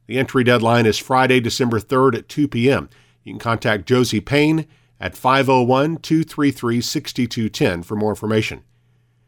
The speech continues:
In addition to the parade, there will be pictures with Santa in the community center following the parade, and live entertainment will be provided by Hill Street Blues. Case of two thousand twenty-one Christmas tree ornaments will also be sold that day as a fundraiser.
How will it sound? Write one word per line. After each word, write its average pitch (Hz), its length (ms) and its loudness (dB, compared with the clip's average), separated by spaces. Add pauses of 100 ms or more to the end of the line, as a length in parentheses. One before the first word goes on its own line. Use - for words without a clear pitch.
(140)
In 175 80 -6
addition 156 280 2
to 135 60 4
the 117 100 0
parade, 139 340 4
there 135 100 4
will 127 100 4
be 127 220 4
pictures 135 540 -4
with 120 180 -4
Santa 156 420 0
in 80 80 -8
the 82 80 -10
community 113 380 -4
center 117 260 -4
following 107 380 -2
the 95 80 -6
parade, 120 440 0 (440)
and 139 260 0
live 131 260 2
entertainment 123 560 0
will 107 140 -6
be 104 140 -6
provided 107 440 -2
by 101 260 -2 (220)
Hill 135 220 0
Street 117 340 -4
Blues. 110 480 0 (380)
Case 123 260 -4
of 107 120 -2
two 123 160 -2
thousand 113 400 -2
twenty-one 117 420 0
Christmas 147 440 -4
tree 113 180 -4
ornaments 95 420 -6
will 113 100 -6
also 117 260 -2
be 101 100 -6
sold 104 320 -2
that 95 180 -6
day 104 140 -2
as 101 160 -2
a 98 40 -8
fundraiser. 90 540 -8